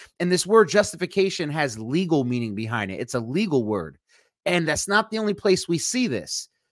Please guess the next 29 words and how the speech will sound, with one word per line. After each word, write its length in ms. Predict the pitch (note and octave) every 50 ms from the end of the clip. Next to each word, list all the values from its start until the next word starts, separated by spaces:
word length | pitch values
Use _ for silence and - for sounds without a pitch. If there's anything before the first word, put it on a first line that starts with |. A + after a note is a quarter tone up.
| _
where 200 | - C#3+ D#3 C#3+ - _ _ _
God 320 | - F3+ F#3+ F#3+ F#3 F#3+ F3+
is 140 | E3+ D#3+ -
taking 340 | - F#3 F3+ E3 - D#3+
care 240 | D3 - F3+ D#3+ D3+
of 120 | D3 C3 C#3+
our 140 | C3 B2+
debt. 280 | A#2 A2 F3+ F#3 D3+ -
If 120 | - A#2+ A2
we 120 | C3 C3+
go 140 | B2+ D#3 E3
to 100 | D#3 D3
Colossians 560 | - - D3 C#3 C#3+ D#3 D#3+ - - C#3+ C3+
chapter 400 | - - F3 E3 D#3 - - C#3+
two, 480 | B2 - - G#3+ G#3 E3+ C#3 C3+ C3+ - _ _ _ _ _ _ _
starting 460 | - - - G3 E3+ F3 E3 E3 D#3+ D#3
at 120 | D3 -
verse 300 | A#2+ D#3+ E3 D#3 - -
thirteen, 720 | - F3+ D#3+ D3 - - - G#3+ G#3+ E3+ C#3+ C3 C#3 D3+ - _ _ _ _ _ _ _ _ _ _ - -
it 120 | D3 C3 -
says, 400 | - G3 F3+ E3 D3+ C#3+ - - - - - - _ _
"And 280 | E3+ E3 D#3 D3+ C#3 C3
you 500 | D3 F3+ A#3 A3+ D#3+ D3 F3+ G3 G3+ _ _ _
who 160 | - - G#3+ G#3+
were 260 | F3 D#3+ E3+ E3 D#3
dead 400 | B2+ A2 - F3 F#3+ G3+ A#3+ A3+
in 300 | A3+ - G#3+ A3+ G#3 F#3+
your 160 | F#3 F#3 F3
trespasses," 920 | - - - G#3 G3 F#3+ - - E3+ C#3 A2+ G#2 - - C3 B2 C3 -